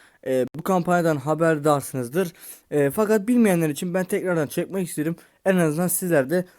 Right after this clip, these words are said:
öğrenmiş olursunuz. Çok kısa olacak arkadaşlar, hemen göstereceğim. Sadece Play Store'a giriyorsunuz arkadaşlar.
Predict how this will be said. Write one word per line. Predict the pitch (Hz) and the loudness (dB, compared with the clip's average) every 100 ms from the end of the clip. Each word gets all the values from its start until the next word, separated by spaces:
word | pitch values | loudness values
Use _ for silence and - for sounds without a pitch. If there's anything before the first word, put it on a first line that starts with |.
| - | -2
öğrenmiş | 170 190 165 143 151 | 2 4 2 0 -2
olursunuz. | 135 220 | -4 -4
Çok | 214 262 | -6 -6
kısa | - - | -2 -2
olacak | 160 135 | 0 -2
arkadaşlar, | 135 127 143 190 | -4 -4 -6 -4
hemen | 190 165 139 | -2 -2 0
göstereceğim. | 170 180 151 135 175 180 _ - - - | -2 -2 -4 -4 -6 -10 _ -20 -20 -10
Sadece | - 233 185 160 190 - _ - | 0 2 2 0 -2 -8 _ -4
Play | 214 165 | 2 2
Store'a | - 151 | 2 0
giriyorsunuz | 131 196 202 151 147 | 0 2 0 0 -4
arkadaşlar. | 143 135 - 165 196 | -4 -4 -6 -6 -6